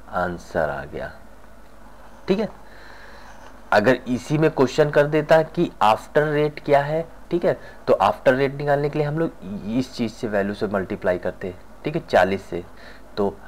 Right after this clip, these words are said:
अगर क्वेश्चन में after कर देता, after rate,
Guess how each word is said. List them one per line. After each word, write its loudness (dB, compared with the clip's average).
अगर 4
क्वेश्चन -2
में -2
after 2
कर 0
देता, -2
after 0
rate, -2